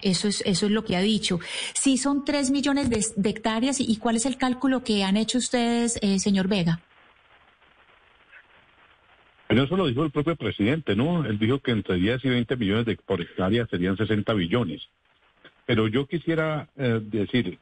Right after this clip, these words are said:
Speaker 2: son tres millones de hectáreas para gente que no tiene tierra, campesinas, campesinos que no tienen tierra o que tienen tierra insuficiente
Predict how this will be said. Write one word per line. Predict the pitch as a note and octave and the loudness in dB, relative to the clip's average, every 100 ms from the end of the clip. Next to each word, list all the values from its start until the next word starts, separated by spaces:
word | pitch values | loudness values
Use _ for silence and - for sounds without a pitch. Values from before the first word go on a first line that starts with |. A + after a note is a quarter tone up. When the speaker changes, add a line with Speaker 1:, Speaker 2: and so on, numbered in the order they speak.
| - | -2
Speaker 2:
son | C3 C3 | -2 0
tres | D#3+ D3 | -2 -2
millones | D#3 D#3 D#3 - | -2 -2 -2 -2
de | A2+ | -2
hectáreas | G2+ _ - C3 C3+ E3+ F3 F3 - _ _ _ _ _ | -4 _ -6 -2 0 0 0 -4 -10 _ _ _ _ _
para | A2+ G2 | -2 -2
gente | F#2 C3 - C#3+ | -2 -2 0 -2
que | A#2 G2 | 0 2
no | A2 A#2 | 2 0
tiene | C3 B2+ | 0 -2
tierra, | - A2+ F#2 F2 E2 | -2 -2 -2 -6 -4
campesinas, | A2+ G#2+ - G#2+ - D#3+ D#3+ D#3+ - | 0 0 0 -2 0 0 2 0 -2
campesinos | B2+ A2 - G2+ C#3+ D3 D3+ - | -2 -2 0 -2 0 0 0 -2
que | A2 | -2
no | A2 | -2
tienen | B2+ C3 B2 | 0 0 0
tierra | C#3+ C#3 C3 | -2 -2 -4
o | C#3 | -4
que | A2+ | -4
tienen | - A2+ A#2+ | -2 0 0
tierra | - B2 A2+ B2 - | 0 -2 -2 -6 -2
insuficiente | C#3+ B2+ - C#3 C3 C3 C#3+ B2+ A#2+ C3 | 0 0 0 -2 -2 -2 -2 -2 -2 -4